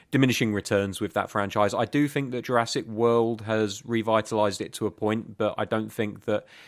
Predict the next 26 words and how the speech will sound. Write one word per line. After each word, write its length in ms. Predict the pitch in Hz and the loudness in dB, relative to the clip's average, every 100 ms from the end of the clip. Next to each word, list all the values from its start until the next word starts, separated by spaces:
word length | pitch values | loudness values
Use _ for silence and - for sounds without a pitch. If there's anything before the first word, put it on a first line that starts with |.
| - _ | -20 _
and, 220 | 147 151 | 0 2
and 120 | 156 | 4
this 140 | 170 160 | 4 2
isn't 200 | 123 113 | 0 -2
a 80 | |
slam 340 | 113 113 104 101 | -2 0 2 2
on 100 | 95 | 0
Jurassic 300 | 104 95 107 | 0 0 0
World, 240 | 107 98 | 0 0
'cause 120 | 113 | 0
I've 120 | 110 113 | 0 2
really 240 | 117 104 | 0 0
enjoyed, 500 | 98 101 98 98 - - | -2 -2 -2 -2 -6 -6
uh, 320 | 104 98 98 | -2 -2 -2
those 240 | 107 101 | -2 -2
movies, 480 | 101 98 95 95 - | -2 -4 -4 -8 -10
the 120 | - | -10
ones 200 | 101 101 95 | -4 -4 -4
that 60 | |
I've 120 | 90 | -8
seen. 240 | - 98 92 | -6 -6 -6
I've 80 | - | -4
seen 160 | 127 | -4
the 40 | 107 | -2
first 340 | 107 98 - | -2 -2 -4
two. 300 | - 92 90 | -4 -4 -4